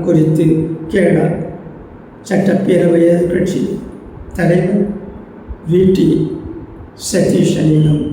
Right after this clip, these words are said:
இன்று மே பதினெட்டாம் தேதி செய்தியாளர்கள் தரப்பிலிருந்து கேள்வி எழுப்பப்பட்டது. அதற்கு அவர் காங்கிரஸ் செயற்குழுவில் சசி தரூரும் ஒரு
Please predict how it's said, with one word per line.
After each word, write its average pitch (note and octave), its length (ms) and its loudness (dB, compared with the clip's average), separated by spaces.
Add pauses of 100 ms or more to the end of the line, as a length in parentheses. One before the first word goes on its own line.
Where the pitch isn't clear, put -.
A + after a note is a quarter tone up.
(400)
இன்று F#3+ 280 4 (220)
மே E3 100 2 (100)
பதினெட்டாம் D#3 540 2
தேதி D3+ 240 4 (500)
செய்தியாளர்கள் D3 760 2 (920)
தரப்பிலிருந்து D#3+ 760 2 (1500)
கேள்வி D3+ 420 4 (640)
எழுப்பப்பட்டது. - 720 0 (580)
அதற்கு D#3 400 2
அவர் F#3+ 240 2 (440)
காங்கிரஸ் G3 460 4 (580)
செயற்குழுவில் D#3+ 760 2 (460)
சசி D#3+ 280 2 (140)
தரூரும் F#3 500 2 (520)
ஒரு E3 160 4